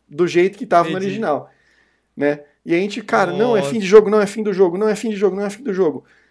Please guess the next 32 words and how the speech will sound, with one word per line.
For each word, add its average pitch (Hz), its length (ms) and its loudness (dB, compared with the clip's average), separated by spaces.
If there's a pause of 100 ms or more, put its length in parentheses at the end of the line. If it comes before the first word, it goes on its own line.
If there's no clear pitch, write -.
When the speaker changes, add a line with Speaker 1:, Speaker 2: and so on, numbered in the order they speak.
(560)
Speaker 1:
"Não, 185 180 -2
peraí, 165 380 2
vamos 208 260 0
lá, 147 160 4
vamos 196 240 -2
lá." 151 160 2
A 151 80 -2
gente 202 220 -4
foi, 190 320 4
pegou 196 340 2
vários 190 480 4
e 196 60 -2
vários 165 300 0
jogos, 151 440 2
vários 185 360 2
e - 20 -18
vários 170 220 -4
jogos 147 200 -2
pra, 147 160 -10
pra, 147 260 -2
pra 147 320 -4
pesquisar 147 600 -2
e 151 40 -6
pra 151 180 -2
ir 156 80 0
atrás, 151 420 -2
e - 20 -6
a 196 40 -4
gente 202 120 -8
falou, 160 220 -2
"Não, 165 240 0
cara, 113 300 -6